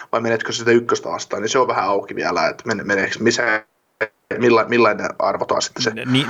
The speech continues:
Speaker 2: niin, ja sit kun
Speaker 1: ykkös-, ykköstä neloseen vastaan.
Speaker 2: Joo, ja kun sehän saattaa olla, että tavallaan ne niinku neljä parasta jengiä, niin niinku se alkuperäisesti ne menee, että, eh, että se kuka voittaa sen niinku tän neljän parhaan sen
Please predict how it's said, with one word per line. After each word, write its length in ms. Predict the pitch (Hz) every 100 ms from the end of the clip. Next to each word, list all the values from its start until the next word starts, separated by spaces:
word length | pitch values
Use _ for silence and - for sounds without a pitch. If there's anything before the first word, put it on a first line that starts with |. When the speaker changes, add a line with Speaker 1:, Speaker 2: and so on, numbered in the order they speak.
| 139
Speaker 2:
niin, 180 | 143
ja 60 | 143
sit 140 | -
kun 120 | 123 131
Speaker 1:
ykkös-, 120 | 120
ykköstä 300 | - - 117
neloseen 360 | 123 123 123 -
vastaan. 680 | - 135 - - - -
Speaker 2:
Joo, 140 | 123 131
ja 80 | 127
kun 100 | 139
sehän 220 | 135 135
saattaa 360 | 139 - 131
olla, 140 | 131 131
että 140 | -
tavallaan 360 | 117 110 110 110
ne 60 |
niinku 160 | 110 113
neljä 260 | 117 117 110
parasta 420 | 117 117 110 110
jengiä, 500 | 101 95 95 101 101 -
niin 340 | 113 98 95 - _ _ -
niinku 220 | 113 101
se 100 | 123
alkuperäisesti 760 | 123 139 139 - 113 104 101 107
ne 120 | 104
menee, 340 | 104 101 98 101
että, 240 | - 101 - _
eh, 300 | 113 110 104 - -
että 140 | 113 -
se 60 |
kuka 260 | 113 104 110
voittaa 360 | 110 107 107 104
sen 220 | 110 104 - - - - - - _
niinku 260 | 131 107 101 95 - _ _ _
tän 120 | 107 107
neljän 240 | 104 101
parhaan 360 | 104 101 101 101
sen 160 | 98